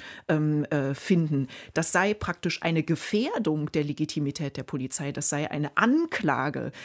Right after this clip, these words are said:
eine implizite. Das finde ich ist eine grundfalsche Einstellung. Also die Produktion von Wissen ist nützlich, auch um die, sagen, um die praktische Arbeit zu unterstützen und auch um die Legitimität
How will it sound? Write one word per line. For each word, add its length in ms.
eine 200
implizite. 600
Das 160
finde 160
ich 80
ist 140
eine 100
grundfalsche 920
Einstellung. 420
Also 160
die 160
Produktion 640
von 240
Wissen 380
ist 400
nützlich, 720
auch 400
um 160
die, 220
sagen, 280
um 120
die 160
praktische 600
Arbeit 300
zu 80
unterstützen 540
und 240
auch 100
um 140
die 100
Legitimität 880